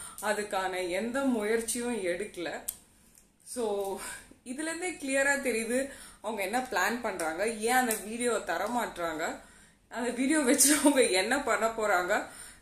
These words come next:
கமல்ஹாசன் என்ன பண்ண போறாரு தெரியல அந்த video வச்சுக்கிட்டு. அந்த video எப்பதான் என் கையில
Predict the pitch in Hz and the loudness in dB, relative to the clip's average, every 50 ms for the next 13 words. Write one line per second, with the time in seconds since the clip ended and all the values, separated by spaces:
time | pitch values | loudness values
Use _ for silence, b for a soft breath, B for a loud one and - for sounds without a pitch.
0 | B B - 220 233 262 285 294 285 254 247 247 262 247 226 226 190 202 226 220 | B B -6 -4 -2 0 0 2 4 4 4 4 2 0 0 0 -2 -2 -2 -2
1 | - 226 214 220 214 220 226 214 214 202 190 202 196 190 208 185 - 226 240 233 | 0 0 0 0 0 -2 0 0 2 2 2 0 -2 -4 -4 -2 0 0 0 2
2 | 233 262 254 220 233 247 254 247 226 - 202 226 233 254 247 247 226 190 175 185 | 4 4 6 6 6 8 8 8 8 6 4 -2 -4 -2 0 0 2 2 0 0
3 | - - 190 180 170 - 196 220 277 - - - - B B B B B B B | -2 -2 0 0 0 0 0 -4 -6 -8 -12 -20 -20 B B B B B B B
4 | B B B 233 240 240 247 247 226 214 277 339 349 415 427 370 277 247 240 240 | B B B 0 0 2 2 2 0 0 0 0 2 2 4 4 6 6 6 4
5 | - 302 311 311 320 330 349 320 330 285 247 240 226 - - - 294 240 269 277 | 4 2 4 4 6 6 6 6 6 6 4 2 -2 -4 -2 0 0 0 2 2
6 | 285 | 2